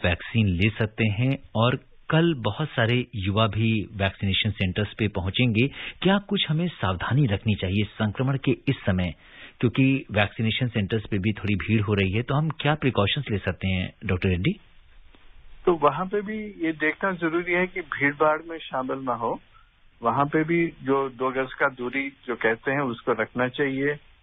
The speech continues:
Speaker 2: हो सके तो double mask पहन के जाना चाहिए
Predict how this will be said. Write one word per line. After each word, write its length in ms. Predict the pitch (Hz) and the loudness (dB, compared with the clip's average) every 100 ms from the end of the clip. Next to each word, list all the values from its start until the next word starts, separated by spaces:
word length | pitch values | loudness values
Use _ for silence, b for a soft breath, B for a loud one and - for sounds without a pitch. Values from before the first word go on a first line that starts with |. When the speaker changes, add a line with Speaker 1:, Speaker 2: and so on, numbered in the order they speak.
| _ _ - - - | _ _ -20 -6 -2
Speaker 2:
हो 60 | |
सके 260 | 139 165 160 | 0 0 -2
तो 140 | 160 | -2
double 340 | 165 117 120 147 139 | -2 0 0 0 -2
mask 260 | 139 139 _ | -4 -4 _
पहन 200 | 127 127 | -6 -6
के 140 | 127 135 | -6 -4
जाना 300 | 123 120 131 | -2 0 -2
चाहिए 420 | 139 131 131 | -2 -2 -2